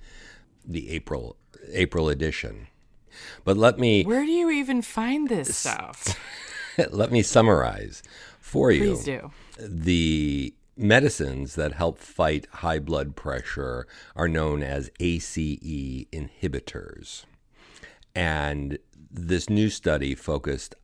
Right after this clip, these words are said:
Speaker 1: on chicken legs and found that they contain yellow keratin. And it's the yellow keratin that reduces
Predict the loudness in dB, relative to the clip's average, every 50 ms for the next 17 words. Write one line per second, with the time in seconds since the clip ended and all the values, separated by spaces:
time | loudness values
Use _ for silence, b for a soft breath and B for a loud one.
0 | _ -8 -6 -6 -4 -4 -6 -6 -6 -8 -8 -10 -10 -12 -14 b b b b b
1 | b b b b b _ -6 -2 -2 0 0 0 0 0 0 -2 -4 -4 -6 -8
2 | -8 -6 -6 -6 -6 -6 -4 -2 0 0 2 0 0 0 -2 -2 -4 -8 -10 -10
3 | -4 -4 -4 -4 -2 -2 -2 -2 -2 -2 -2 -4 -4 -4 -4 -6 -6 -6 -6 -4
4 | -4 -6 -6 -8 -10 -10 -8 -6 -4 -2 0 0 2 2 4 4 2 2 0 -4
5 | -8 -14 -20 -20 -20 -10 -4 -2 0 2 0 0 -2 -6 -12 -14 -12 -14 -14 -18
6 | -20 -20 _ _ _ _ _ _ _ _ -6 -4 -4 -4 -4 -4 -6 -6 -8 -8
7 | -10 -12 -12 -12 -12 -8 -6 -4 -2 -2 -2 0 -2 -2 -4 -6 -12 -14 -8 -4
8 | -2 0 0 0 -2 -4 -6 -8 -8 -6 -6 -8 -8 -10 -12 b b b b b
9 | b -12 -8 -4 -4 -2 -2 -4 -6 -10 b b b b -10 -6 -4 -4 -4 -4
10 | -8 -10 -4 -2 0 0 0 -2 -4 -6 -6 -6 -6 -8 -10 -14